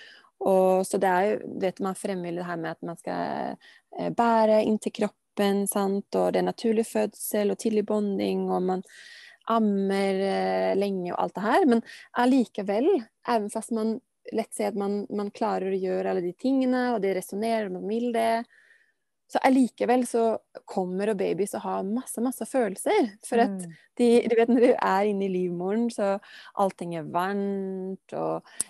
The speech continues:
Speaker 1: lyden er dempa, det er mørkt, sant? Og de, eh, det man hører er egentlig bare lyden av mamma sin kropp, og så kommer hun ut, og så er det mobiltelefoner, eller gressklippere, det er stemmer man ikke har hørt før, det er en annen temperatur, ja, men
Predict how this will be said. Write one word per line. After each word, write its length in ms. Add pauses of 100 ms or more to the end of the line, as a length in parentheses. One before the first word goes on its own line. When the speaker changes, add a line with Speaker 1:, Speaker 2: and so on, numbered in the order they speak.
Speaker 1:
lyden 400
er 120
dempa, 960
det 140
er 40
mørkt, 400 (180)
sant? 480 (120)
Og 280 (720)
de, 260
eh, 280 (260)
det 140
man 160
hører 400
er 160
egentlig 320
bare 460
lyden 340
av 180
mamma 520
sin 160
kropp, 280
og 80
så 80
kommer 240
hun 100
ut, 120
og 80
så 80
er 40
det 100
mobiltelefoner, 960
eller 320 (460)
gressklippere, 1040
det 80
er 220 (320)
stemmer 400
man 140
ikke 220
har 160
hørt 140
før, 460
det 60
er 80
en 100
annen 220
temperatur, 460
ja, 80
men 200